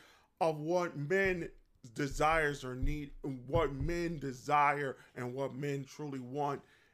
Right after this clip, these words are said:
and how it has been separated from us as men, and why it has been separated from us. Because the reality of the situation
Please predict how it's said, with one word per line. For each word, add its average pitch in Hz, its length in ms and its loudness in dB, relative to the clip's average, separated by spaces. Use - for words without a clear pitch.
and 135 340 -2
how 175 560 4
it 170 160 0
has 151 380 2
been 139 320 -4
separated 123 920 0
from 101 220 -10
us 95 360 -12
as 127 300 -2
men, 117 420 -6
and 135 200 -4
why 156 580 4
it 143 140 2
has 117 220 -4
been 101 160 -12
separated 101 600 -10
from 92 200 -16
us. - 440 -18
Because 165 340 2
the 196 80 0
reality 208 580 4
of 208 100 4
the 165 80 -8
situation 190 800 -2